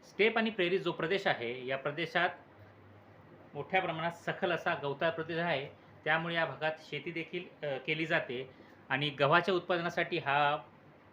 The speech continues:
भाग जगात प्रसिद्ध आहे, म्हणून या भागाला जगाचे धान्याचे कोठार देखील म्हटलं गेलेलं आहे. शिवाय प्रेरीज किंवा स्टेप प्रदेशात पंपास भागात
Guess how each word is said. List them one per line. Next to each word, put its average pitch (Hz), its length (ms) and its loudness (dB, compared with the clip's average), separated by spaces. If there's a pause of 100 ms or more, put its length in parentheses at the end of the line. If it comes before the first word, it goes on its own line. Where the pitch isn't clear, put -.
(220)
भाग 139 240 8 (640)
जगात 139 220 4
प्रसिद्ध 170 420 -2
आहे, 151 300 4 (180)
म्हणून 151 300 -2
या 160 240 4
भागाला 131 480 0 (460)
जगाचे 160 640 0
धान्याचे 135 420 -4
कोठार 190 380 -2
देखील 147 420 -6 (140)
म्हटलं 135 340 -6
गेलेलं 120 320 -6 (320)
आहे. 123 440 -6 (640)
शिवाय 202 260 6 (160)
प्रेरीज 180 380 4
किंवा 190 180 2
स्टेप 180 380 0
प्रदेशात 160 400 0
पंपास 151 500 2
भागात 143 300 2